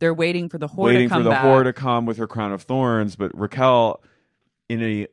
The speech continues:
Speaker 2: revolutionary move, removed herself and moved to Tucson
Speaker 1: <laughs>
Speaker 2: and is just like,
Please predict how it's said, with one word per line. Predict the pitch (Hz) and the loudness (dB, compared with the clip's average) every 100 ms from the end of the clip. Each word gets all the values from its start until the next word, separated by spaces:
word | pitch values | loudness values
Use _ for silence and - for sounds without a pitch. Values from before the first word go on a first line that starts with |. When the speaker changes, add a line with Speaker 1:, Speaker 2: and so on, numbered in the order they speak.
| _ _ 87 | _ _ -8
Speaker 2:
revolutionary | 101 127 143 143 160 143 139 143 143 | -4 -2 2 0 0 -2 0 2 0
move, | 143 165 131 131 139 _ | 2 2 2 0 -6 _
removed | 117 135 123 165 165 | -4 0 2 2 0
herself | 135 - 107 139 - | -6 0 0 0 -2
and | 123 | -2
moved | 120 143 160 | 2 0 0
to | 160 | -8
Tucson | - 175 247 76 71 67 107 - 240 247 | -6 -6 -6 -8 -8 -6 -6 -6 -4 -4
Speaker 1:
<laughs> | - - | -4 -4
Speaker 2:
and | 135 131 | -2 -2
is | 120 139 123 | 0 0 0
just | 139 - | -6 0
like, | 147 135 | 0 0